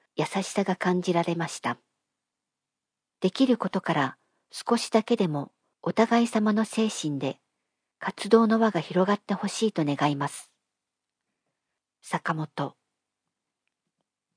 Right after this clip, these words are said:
今月のところっこは、所沢ナビ代表の深井さん。インタビュー中は、周囲への感謝の気持ちを多く話されており、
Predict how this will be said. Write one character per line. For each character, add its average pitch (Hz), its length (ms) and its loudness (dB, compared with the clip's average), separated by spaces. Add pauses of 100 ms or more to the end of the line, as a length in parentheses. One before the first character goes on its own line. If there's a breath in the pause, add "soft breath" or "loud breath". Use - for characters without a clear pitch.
(540)
今 233 240 6
月 233 260 0
の 226 120 2
と 202 120 -2
こ 208 140 2
ろ 214 100 6
っ - 120 -6
こ - 120 -6
は、 139 220 -4 (560)
所 240 380 4
沢 233 240 2
ナ 233 140 2
ビ 170 120 -2
代 160 180 0
表 160 300 -4
の 143 220 -4 (240)
深 - 260 -2
井 175 80 -2
さ 151 220 -6
ん。 143 220 -12 (1200)
イ 214 100 4
ン 233 60 2
タ 233 160 2
ビ 214 100 0
ュ 220 60 6
ー 214 40 4
中 196 320 0
は、 160 220 0 (640)
周 254 360 2
囲 196 160 2
へ 156 100 2
の 143 220 -4 (140)
感 233 220 0
謝 208 120 -2
の 165 120 -2
気 - 160 -8
持 156 120 -2
ち - 220 -6
を 143 160 -4 (220)
多 226 180 4
く 185 140 -4
話 170 260 -2
さ 196 100 -2
れ 180 100 0
て 151 140 -2
お 147 140 -2
り、 151 240 -10